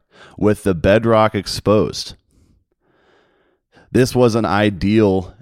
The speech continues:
dig site, regardless of what he would find there. In fact, he said in an interview with our own Brent Noctegal, who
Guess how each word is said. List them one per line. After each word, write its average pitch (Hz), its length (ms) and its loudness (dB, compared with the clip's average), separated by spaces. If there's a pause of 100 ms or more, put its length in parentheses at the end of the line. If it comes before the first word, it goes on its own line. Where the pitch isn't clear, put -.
(140)
dig 98 280 -2
site, 120 420 0
regardless 104 1000 -2
of 92 280 -4
what 98 480 0 (280)
he 101 260 -6
would 92 220 -4
find 92 480 -4
there. 80 480 -8 (1300)
In 92 120 -4
fact, 101 400 0
he 98 120 -4
said 107 340 -2
in 98 80 -4
an 90 100 -4
interview 90 460 -2
with 87 360 -4 (220)
our 92 200 0
own 98 220 0
Brent 90 260 -4
Noctegal, 95 840 -4 (280)
who 87 340 -6